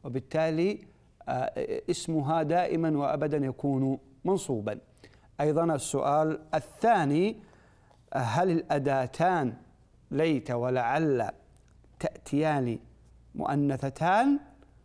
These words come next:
يعني هل يصح نقول، آه، ليتت أو لعلت؟ آه، غير صحيح. ليت ولعل لا تأتيان مؤنثتان، وإنما تستخدم للتذكير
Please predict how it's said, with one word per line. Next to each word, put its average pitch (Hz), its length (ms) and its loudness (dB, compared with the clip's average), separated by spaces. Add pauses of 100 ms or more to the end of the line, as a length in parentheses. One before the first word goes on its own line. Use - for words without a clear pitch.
(640)
يعني 123 480 -2
هل 156 200 0
يصح 147 320 -2
نقول، 139 480 0 (640)
آه، 120 200 -4
ليتت 147 720 -2
أو 127 220 0
لعلت؟ 151 640 0 (500)
آه، 127 500 -2
غير 170 180 0
صحيح. 123 540 -6 (380)
ليت 151 420 -2 (480)
ولعل 139 540 0
لا 196 260 2
تأتيان 139 640 -2
مؤنثتان، 127 600 -2
وإنما 180 580 0 (420)
تستخدم 180 880 -2
للتذكير 190 920 0